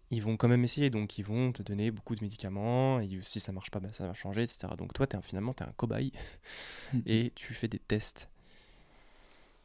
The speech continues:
Speaker 1: Sauf que,
Speaker 2: Ouais,
Speaker 1: à un
Speaker 2: puis
Speaker 1: moment
Speaker 2: la
Speaker 1: donné,
Speaker 2: limite
Speaker 1: c'est
Speaker 2: aussi, euh, pardon, je te coupe, mais la limite aussi de ce que j'ai lu, c'est que quand j'ai vu les médicaments qui vous prescrivaient,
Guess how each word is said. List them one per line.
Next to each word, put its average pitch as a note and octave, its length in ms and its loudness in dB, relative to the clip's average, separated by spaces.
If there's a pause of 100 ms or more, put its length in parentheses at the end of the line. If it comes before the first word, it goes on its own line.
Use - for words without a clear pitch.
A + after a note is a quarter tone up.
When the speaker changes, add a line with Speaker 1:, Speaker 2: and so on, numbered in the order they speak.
(200)
Speaker 1:
Sauf B2 260 0
que, A#2+ 180 2 (340)
Speaker 2:
Ouais, B2 80 0
Speaker 1:
à - 20 8
un A2+ 60 6
Speaker 2:
puis A#2 80 4
Speaker 1:
moment A#2+ 80 4
Speaker 2:
la A#2 100 4
Speaker 1:
donné, D3+ 140 10
Speaker 2:
limite C3 300 10
Speaker 1:
c'est A#2 40 8
Speaker 2:
aussi, B2 300 8
euh, G2 400 0
pardon, G#2 240 0
je - 60 -6
te A#2+ 80 -2
coupe, A#2+ 200 -2
mais G#2+ 60 -4
la G2 100 -4
limite A2+ 300 0
aussi A2 200 0
de G2+ 140 0
ce - 80 -4
que - 140 -4
j'ai G2 180 -2
lu, B2 240 6 (320)
c'est - 240 -6
que A#2+ 60 -2
quand - 160 0
j'ai A2+ 160 4
vu B2 180 4
les A2+ 160 4
médicaments A#2+ 540 4
qui - 160 -2
vous G2 100 -4
prescrivaient, A2 640 2